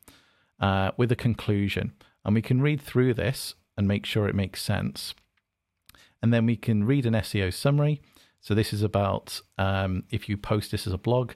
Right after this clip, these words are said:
this is what Google would use to find out more about it, or people would find out more about it, and, and helps with the search criteria to move it up the rankings in Google. Um,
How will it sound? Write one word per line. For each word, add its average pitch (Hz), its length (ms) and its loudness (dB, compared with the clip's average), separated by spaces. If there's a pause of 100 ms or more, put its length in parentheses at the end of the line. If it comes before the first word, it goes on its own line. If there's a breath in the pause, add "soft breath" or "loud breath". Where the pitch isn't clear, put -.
(340 loud breath)
this - 160 -2
is - 140 -6
what - 380 -2 (140)
Google 120 360 2
would 110 180 2
use 104 360 0
to - 100 -4
find 98 280 0
out - 140 0
more 98 180 2
about 95 400 0
it, 110 240 -6
or 95 140 -2
people 101 380 -2
would 98 140 -2
find 95 280 0
out 92 140 -2
more 95 160 0
about 92 360 -2
it, - 240 -6 (380 soft breath)
and, 92 180 -2
and 104 120 0
helps - 340 -2
with 104 220 -4
the 101 360 -2
search - 520 -2
criteria 90 580 -2
to - 140 -10
move 92 160 -2
it - 100 -6
up - 120 -4
the 92 80 -2
rankings 90 500 -2
in 90 80 -2
Google. 87 360 -6 (880 soft breath)
Um, 104 360 2